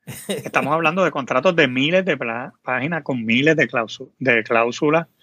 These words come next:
Speaker 2: eh, bien complicados
Speaker 1: Y
Speaker 2: porque
Speaker 1: bien
Speaker 2: estás hablando de
Speaker 1: técnico.
Speaker 2: cosas bien técnico, tanto en lo, en lo, en lo eléctrico, en la ingeniería, como en la, como en la cuestión de financiera, etcétera.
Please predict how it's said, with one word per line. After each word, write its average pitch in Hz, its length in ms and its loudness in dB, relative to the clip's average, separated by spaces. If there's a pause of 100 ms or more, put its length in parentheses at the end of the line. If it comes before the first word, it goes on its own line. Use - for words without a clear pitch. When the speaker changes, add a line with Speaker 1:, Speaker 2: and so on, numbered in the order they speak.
(760)
Speaker 2:
eh, 131 300 2 (580)
bien 147 280 2
complicados 160 640 -2
Speaker 1:
Y - 40 -16
Speaker 2:
porque 135 240 -4
Speaker 1:
bien 131 120 -4
Speaker 2:
estás 113 140 0
hablando 165 300 2
de 151 80 4
Speaker 1:
técnico. 151 120 -4
Speaker 2:
cosas 147 300 0 (460)
bien 131 420 2
técnico, 196 540 2
tanto 170 400 -2
en 160 120 -6
lo, 135 420 -4
en 120 140 -2
lo, 120 180 -2
en 123 320 -4
lo 117 160 0
eléctrico, 143 760 0
en 131 100 2
la 123 100 4
ingeniería, 123 600 -2
como 170 300 -4
en 131 100 -8
la, 117 260 0 (420)
como 123 240 -2
en 120 80 0
la 117 120 0
cuestión 120 380 -2
de 151 300 4
financiera, 131 840 2
etcétera. 151 600 -2